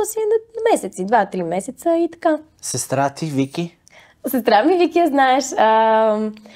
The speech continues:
Speaker 1: сестра ми е, вече мога да кажа, прекрасна майка. <laughs> Защото наскоро ми се роди племенница.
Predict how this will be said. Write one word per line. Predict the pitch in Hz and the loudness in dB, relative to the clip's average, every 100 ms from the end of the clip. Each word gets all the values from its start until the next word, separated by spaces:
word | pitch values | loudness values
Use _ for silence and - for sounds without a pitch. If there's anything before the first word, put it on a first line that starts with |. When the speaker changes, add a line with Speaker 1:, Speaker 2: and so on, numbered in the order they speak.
| - _ | -20 _
Speaker 1:
сестра | - 214 208 226 | -8 -2 0 2
ми | 277 294 | 2 4
е, | 294 294 294 294 294 277 - _ _ _ _ _ _ _ _ _ _ _ | 4 4 4 2 -2 -6 -20 _ _ _ _ _ _ _ _ _ _ _
вече | 220 233 226 | 0 0 2
мога | 214 190 | 0 0
да | 175 | 0
кажа, | 208 208 - | -2 -2 -4
прекрасна | 202 196 190 202 254 | -2 0 0 0 -2
майка. | 208 170 170 - - - - - | 0 -2 -2 -4 -6 -6 -14 2
<laughs> | 320 302 - _ _ - - - - | 4 4 0 _ _ -20 -20 -14 -10
Защото | 208 208 202 | 0 0 2
наскоро | 233 233 208 233 | -2 2 2 2
ми | |
се | 240 214 | 0 -2
роди | 202 214 | -2 -2
племенница. | 202 190 208 233 277 349 | 0 0 0 -2 -2 0